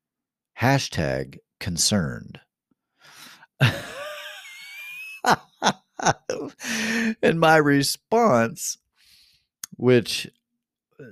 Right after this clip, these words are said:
I, the response that I wanted to give is not the response that I did give. Okay. So the response that I actually gave before I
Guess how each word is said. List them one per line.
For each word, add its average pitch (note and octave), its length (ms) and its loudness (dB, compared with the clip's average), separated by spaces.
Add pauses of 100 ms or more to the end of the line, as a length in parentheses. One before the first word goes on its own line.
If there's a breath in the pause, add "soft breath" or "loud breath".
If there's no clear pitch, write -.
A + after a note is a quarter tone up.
(240)
I, - 280 -4
the C3+ 380 2
response G3+ 500 6
that D#3 100 8
I A2+ 120 10
wanted C#3 380 6
to A2 60 2
give F#2 500 6
is F#2 180 -4
not G#2 220 2
the F2 80 -4
response E2 520 -4
that D#2+ 140 -6
I C#2 120 -4
did D#2 380 -4
give. - 340 -14 (300)
Okay. E2+ 380 -8 (120)
So F2+ 400 -8 (840)
the F#2+ 100 -2
response A2+ 500 2
that G#2 120 0
I F2 140 0 (240)
actually A2 540 0
gave E2 720 0 (340)
before F#2 320 0
I D2 120 0